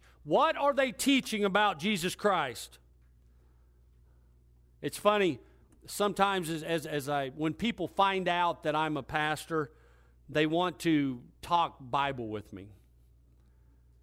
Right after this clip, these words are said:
And most of them are pretty clueless when they start talking Bible. I had a, I had a gem-, gentleman the other day, he said, "Oh,"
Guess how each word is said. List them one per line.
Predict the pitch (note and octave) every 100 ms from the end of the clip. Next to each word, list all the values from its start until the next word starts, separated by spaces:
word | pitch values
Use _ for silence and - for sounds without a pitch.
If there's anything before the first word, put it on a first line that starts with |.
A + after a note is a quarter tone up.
| -
And | B2+
most | F#3 F#3+ -
of | D#3+
them | C#3+
are | C3
pretty | - E3+
clueless | D#3+ - F3+ D#3 A2 D#2 - - - _
when | A2+ A#2
they | A#2+
start | - B2+ A#2+
talking | B2+ A#2 A#2+
Bible. | A2+ A2 A2
I | A#2+
had | B2+
a, | C3 A2 - -
I | C#3+
had | D3+
a |
gem-, | C3+ B2+ D3+ D3+ D3+
gentleman | C#3+ E3 D#3 C#3+
the | D#3
other | D3+ D3
day, | E3+ D#3+
he |
said, | C#3 D3+
"Oh," | F3+ G#3 F#3+